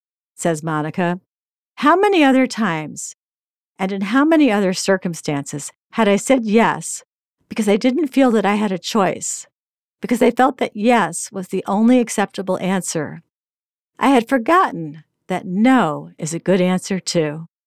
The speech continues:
From then on, whenever that relative tried to boss her around,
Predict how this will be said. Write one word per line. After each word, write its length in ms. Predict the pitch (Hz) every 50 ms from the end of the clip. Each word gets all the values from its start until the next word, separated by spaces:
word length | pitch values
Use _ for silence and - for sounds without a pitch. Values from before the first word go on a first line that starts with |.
| _ _ _ _ _ _ _ _ _ _ _ _ _ _ _ _ _
From 200 | - 233 214 214
then 220 | 214 214 208 196
on, 460 | 196 196 196 214 233 254 269 269 - _ _ _ _ _ _ _ _
whenever 480 | _ 185 190 - - 190 190 185 208 202
that 200 | 185 185 170 -
relative 520 | 175 170 170 170 180 180 180 - 190 175
tried 260 | - - 185 170 165 165
to 80 | - 160
boss 340 | - 165 165 165 156 -
her 180 | - 165 156 160
around, 560 | 165 170 175 180 202 226 240 254 262 254 -